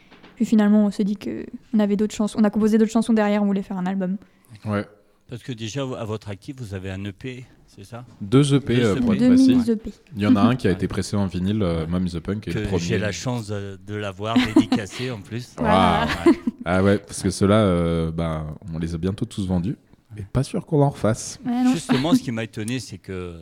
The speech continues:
Speaker 3: bon, vous, vous êtes encore super jeune. Vous avez la musique,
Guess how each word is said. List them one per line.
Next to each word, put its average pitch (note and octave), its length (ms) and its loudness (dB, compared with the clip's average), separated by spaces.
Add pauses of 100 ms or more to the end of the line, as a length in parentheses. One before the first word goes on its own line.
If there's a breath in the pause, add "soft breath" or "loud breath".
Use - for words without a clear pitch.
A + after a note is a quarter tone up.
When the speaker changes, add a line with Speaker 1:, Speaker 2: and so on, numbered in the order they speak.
(140)
Speaker 3:
bon, F2 220 -14
vous, F2 240 -18
vous F2+ 240 -16
êtes F2 240 -18
encore F#2 360 -20
super F2+ 480 -20
jeune. D3 380 -10 (640 soft breath)
Vous G2+ 160 -8
avez G2 300 -6
la F#2+ 100 -8
musique, G2+ 320 -12